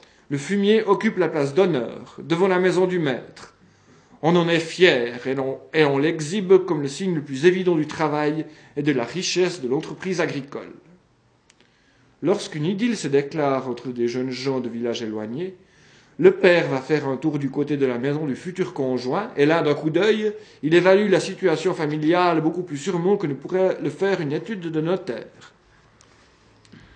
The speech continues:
Aucune puissance n'avait rien pu contre ces mœurs ancestrales dont font partie de l'essence même de la population lorraine.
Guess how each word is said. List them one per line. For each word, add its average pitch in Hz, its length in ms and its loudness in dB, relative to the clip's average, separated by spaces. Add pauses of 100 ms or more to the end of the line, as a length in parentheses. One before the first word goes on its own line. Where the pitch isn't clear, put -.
(460)
Aucune 233 380 4
puissance 233 520 -2
n'avait 160 220 2
rien 196 320 2
pu 220 240 -2
contre 185 280 0
ces 180 160 -4
mœurs 165 380 -2
ancestrales 165 720 -2
dont 147 80 -2
font 147 180 -8
partie 147 420 -8
de 139 140 -2
l'essence 165 680 -4 (560)
même 175 320 4
de 143 60 4
la 131 100 0
population 185 500 2
lorraine. 139 600 -2